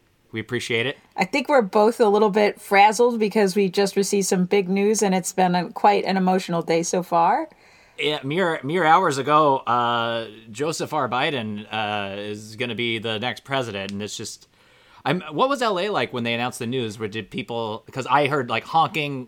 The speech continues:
Speaker 1: and, like, people going, "Woo!" immediately. I was just walking down a random street in Brooklyn.
Speaker 2: Uh, so, I mean, it was, like, right after eight A M here, and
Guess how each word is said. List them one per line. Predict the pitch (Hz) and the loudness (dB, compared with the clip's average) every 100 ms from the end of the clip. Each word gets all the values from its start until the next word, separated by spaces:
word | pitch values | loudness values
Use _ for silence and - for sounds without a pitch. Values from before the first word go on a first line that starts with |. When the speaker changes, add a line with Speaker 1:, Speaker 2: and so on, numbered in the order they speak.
| - | -6
Speaker 1:
and, | 113 110 104 101 98 - - | -4 -2 -4 -6 -8 -12 -12
like, | 107 | -8
people | 135 110 | -8 -4
going, | 113 | -4
"Woo!" | 143 466 539 508 381 127 - | 0 0 0 0 -2 -4 -6
immediately. | 113 135 123 107 | -4 -2 -2 -2
I | 117 | -4
was | 113 | -4
just | 104 | -6
walking | 110 123 196 | -4 -4 -4
down | 113 107 | -8 -8
a | |
random | 101 104 | -6 -6
street | - 117 101 | -8 -10 -10
in | 101 | -8
Brooklyn. | 107 - 95 101 _ _ - | -10 -10 -14 -14 _ _ 0
Speaker 2:
Uh, | 185 185 180 | 2 4 2
so, | - 208 196 | 0 2 4
I | 165 | 4
mean, | 196 196 185 | 2 0 2
it | 208 226 | 2 4
was, | 262 233 | 2 2
like, | 208 185 | 0 2
right | 190 196 | 4 6
after | 190 190 196 | 4 2 2
eight | 185 180 | 2 2
A | 175 | 0
M | 170 175 | 0 -2
here, | 190 185 180 | 2 4 4
and | 170 160 156 | 2 0 -2